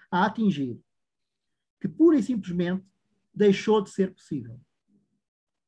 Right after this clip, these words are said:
Quanto do nosso pensamento político, da nossa sociologia, da nossa estética, para apenas enunciar estes aspectos, não depende ainda dessas leis de transformação, da sua hierarquização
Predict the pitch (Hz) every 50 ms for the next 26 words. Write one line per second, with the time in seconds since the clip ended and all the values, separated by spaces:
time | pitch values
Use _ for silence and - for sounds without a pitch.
0 | _ _ _ _ _ _ _ _ _ _ _ _ _ _ _ _ _ _ 247 285
1 | 330 339 320 330 285 220 240 240 247 254 247 202 - _ 247 233 196 - 202 220
2 | 214 196 190 - - 190 180 196 196 - - 147 110 - _ _ _ _ _ _
3 | _ - 165 170 196 196 190 - 208 190 - 208 190 - 202 185 190 156 123 156
4 | 196 202 190 156 127 123 - _ _ _ _ _ - 160 165 190 208 202 196 -
5 | 190 185 - - 214 220 202 - 185 156 160 - 135 110 107 - _ _ _ _
6 | _ _ _ _ _ _ - 160 165 160 196 180 185 170 156 165 175 170 160 160
7 | - 185 175 156 143 135 135 139 135 - - - 139 143 - - 156 165 190 190
8 | - _ - _ _ _ _ _ _ _ _ _ _ _ _ _ _ _ 196 190
9 | 214 233 226 - - - 240 240 240 220 208 190 196 233 254 226 220 196 202 220
10 | 196 - 196 - - _ _ _ _ _ 196 190 196 233 277 269 - - - -
11 | 214 190 - - 196 180 185 180 - - 185 170 147 123 117 113 _ _ _ _
12 | _ _ _ _ _ _ _ _ _ - 180 190 - - 254 240 233 233 247 208
13 | 202 214 208 214 196 196 - 214 190 156 190 190 190 - - 202 180 156 127 113